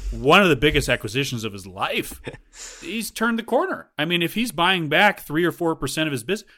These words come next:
Speaker 1: Berkshire, in one of the most expensive markets in the world, could be one of the only double-digit compounders over the next five to ten years. So I,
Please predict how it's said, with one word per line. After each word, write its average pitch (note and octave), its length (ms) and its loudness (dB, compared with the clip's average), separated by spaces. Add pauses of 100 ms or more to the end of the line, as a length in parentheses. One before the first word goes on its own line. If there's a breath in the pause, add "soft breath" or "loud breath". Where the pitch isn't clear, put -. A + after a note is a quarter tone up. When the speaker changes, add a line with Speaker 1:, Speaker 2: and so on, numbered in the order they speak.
(240 soft breath)
Speaker 1:
Berkshire, A2+ 680 0 (360)
in D#3 180 -2
one E3 140 0
of F3+ 60 2
the E3+ 60 0
most D#3+ 220 -2
expensive F#3 460 0
markets D#3+ 340 2
in C3 60 -8
the A#2+ 80 -6
world, A#2 400 -6 (340)
could D3+ 140 2
be C#3+ 440 0 (240)
one D#3 440 0
of F#3 140 2
the D#3+ 240 -2
only D#3 420 2
double-digit A#2+ 580 -4
compounders F2+ 680 -14 (420)
over G#2+ 160 -6
the G2 60 -6
next F2+ 180 -8
five D#2 220 -10
to - 60 -20
ten C2+ 180 -16
years. - 260 -20 (380 soft breath)
So G2+ 160 -4
I, A#2 320 0